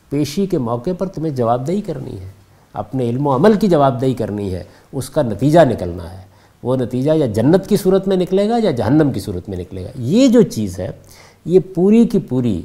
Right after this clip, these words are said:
छोटे पैमाने पर उस कौम के लिए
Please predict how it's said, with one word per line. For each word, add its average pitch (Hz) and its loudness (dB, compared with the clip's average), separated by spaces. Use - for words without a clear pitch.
छोटे 233 2
पैमाने 110 0
पर 90 -8
उस - -2
कौम 160 2
के 131 -2
लिए 92 -4